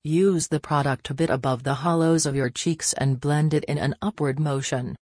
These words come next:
This will give you a model-like chiseled face. Five. Blush. Don't skip. Your makeup is never complete without a nice flush on your cheek.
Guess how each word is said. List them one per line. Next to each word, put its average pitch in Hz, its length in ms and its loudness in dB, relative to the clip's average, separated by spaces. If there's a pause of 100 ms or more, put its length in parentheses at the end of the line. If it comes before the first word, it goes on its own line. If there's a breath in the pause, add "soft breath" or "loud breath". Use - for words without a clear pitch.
(240)
This 226 400 2
will 139 120 0
give 151 200 2
you 143 160 2
a 131 60 2
model-like 123 680 0
chiseled 156 420 2
face. - 520 -2 (400)
Five. 151 420 2 (360)
Blush. 165 360 -2
Don't 185 320 0
skip. - 460 0 (420)
Your 139 140 2
makeup 135 540 -2
is 139 160 0
never 156 260 0
complete 160 480 -4
without 139 320 2
a 147 80 2
nice 160 340 2
flush 110 480 -2
on 135 200 0
your 131 100 2
cheek. 117 420 -4